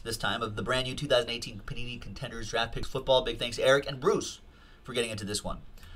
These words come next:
Let's generate a number to see which box we're gonna do. We're gonna do box eleven? No, we already did that.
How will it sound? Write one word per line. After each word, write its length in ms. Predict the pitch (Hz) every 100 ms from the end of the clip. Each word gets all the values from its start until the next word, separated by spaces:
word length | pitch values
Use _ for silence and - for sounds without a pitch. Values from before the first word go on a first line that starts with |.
| -
Let's 140 | 131 -
generate 380 | 185 208 208
a 20 | 175
number 220 | 170 170
to 60 |
see 100 | 165
which 180 | 156 156
box 240 | 143 143 -
we're 80 |
gonna 140 | 139 127
do. 240 | 117 107
We're 160 | 160 143
gonna 80 | 135
do 100 | 135
box 260 | 139 143
eleven? 300 | 143 151 214
No, 240 | 151 180 101
we 100 | 107
already 160 | 127
did 180 | 135 151
that. 260 | 95 82